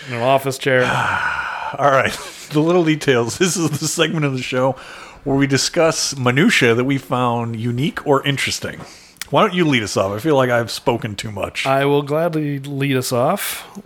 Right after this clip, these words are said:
Speaker 1: Let me find, 'cause I was looking up Margot Robbie's filmography, and
Speaker 2: Okay.
Speaker 1: I am not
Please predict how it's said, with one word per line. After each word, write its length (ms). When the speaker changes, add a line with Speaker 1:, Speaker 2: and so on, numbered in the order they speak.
Speaker 1:
Let 80
me 100
find, 580
'cause 200
I 140
was 180
looking 260
up 100
Margot 460
Robbie's 480
filmography, 840
and 300
Speaker 2:
Okay. 180
Speaker 1:
I 120
am 180
not 260